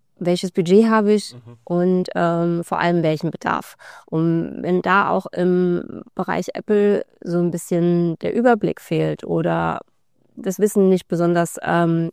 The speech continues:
Speaker 1: ausgeprägt ist, einfach auch aufgrund der fehlenden Erfahrungen in dem Zusammenhang. Ähm, die Kollegen aus dem Apple-Vertriebs-, äh, Team im Systemhaus von Implement I T sind da die richtigen Ansprechpartner und helfen, ähm, den Bedarf, den korrekten Bedarf zu ermitteln und auch,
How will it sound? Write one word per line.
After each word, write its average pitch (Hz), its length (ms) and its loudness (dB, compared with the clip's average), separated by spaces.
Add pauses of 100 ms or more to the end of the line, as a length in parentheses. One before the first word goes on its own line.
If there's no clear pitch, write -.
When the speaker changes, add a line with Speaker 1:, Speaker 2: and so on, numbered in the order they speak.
Speaker 1:
ausgeprägt 220 560 0
ist, - 180 -4
einfach 180 240 -2
auch - 300 -6
aufgrund - 380 -2
der 170 360 2
fehlenden 175 380 2
Erfahrungen 202 480 4
in 190 120 4
dem 180 160 2
Zusammenhang. 175 540 0 (440)
Ähm, 170 540 -2
die - 60 -16
Kollegen 185 380 4 (100)
aus 202 280 0
dem 185 260 2
Apple-Vertriebs-, - 920 -6
äh, 175 320 -2
Team 175 380 0
im 170 200 -2
Systemhaus 165 680 -4 (240)
von 175 160 -2
Implement 160 360 0
I - 80 -6
T 165 220 -4
sind 185 240 2
da 180 80 4
die 165 120 -2
richtigen 165 320 -4
Ansprechpartner 170 680 -4 (280)
und 165 100 0
helfen, 180 560 0 (300)
ähm, 165 260 0
den 160 140 -2
Bedarf, 170 420 2
den 165 220 0
korrekten 233 360 -2
Bedarf 220 300 2
zu - 100 -2
ermitteln 180 480 4
und 160 160 0
auch, - 300 -4